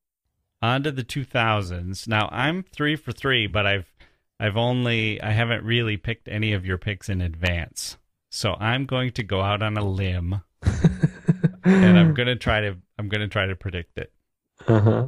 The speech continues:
Speaker 2: I think you'll get it right, but I feel like I'm gonna change it just to
Speaker 1: <laughs>
Speaker 2: Yeah,
Speaker 1: Well,
Speaker 2: go.
Speaker 1: uh, now you, you limited yourself to two thousand to two thousand ten, right?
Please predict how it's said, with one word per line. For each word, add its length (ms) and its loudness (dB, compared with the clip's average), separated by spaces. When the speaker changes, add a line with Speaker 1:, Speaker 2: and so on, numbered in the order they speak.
Speaker 2:
I 140 4
think 160 6
you'll 140 8
get 200 4
it 60 2
right, 280 2
but 120 0
I 160 2
feel 160 0
like 160 0
I'm 120 0
gonna 140 0
change 340 0
it 220 -4
just 280 2
to 140 -8
Speaker 1:
<laughs> 220 -6
Speaker 2:
Yeah, 280 4
Speaker 1:
Well, 420 2
Speaker 2:
go. 80 -12
Speaker 1:
uh, 20 -12
now 180 2
you, 400 -2
you 160 0
limited 400 0
yourself 400 0
to 120 -10
two 180 -10
thousand 380 -2
to 80 -2
two 160 -6
thousand 360 -2
ten, 320 -4
right? 300 -6